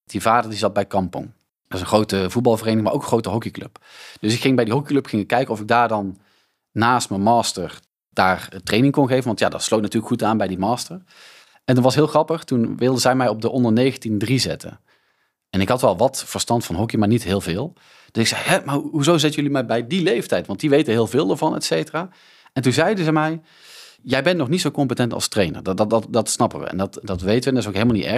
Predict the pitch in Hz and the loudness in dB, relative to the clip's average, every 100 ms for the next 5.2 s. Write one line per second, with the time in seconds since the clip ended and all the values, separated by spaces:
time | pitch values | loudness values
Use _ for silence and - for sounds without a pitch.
0 | 131 101 87 101 - 101 95 87 - 110 | -4 -6 -2 -2 -2 -4 -4 -4 -4 -4
1 | 160 175 - _ _ _ _ _ _ 135 | -4 -8 -14 _ _ _ _ _ _ 2
2 | 123 117 156 - - 107 113 131 123 117 | 4 2 -2 -6 -4 0 2 2 2 0
3 | 110 117 139 135 127 90 92 95 92 76 | 0 0 0 -2 -2 -2 -2 -6 -6 -4
4 | 113 - - - 87 92 82 113 101 107 | -4 0 -2 -2 -4 -2 0 0 2 2
5 | 123 73 | 0 -2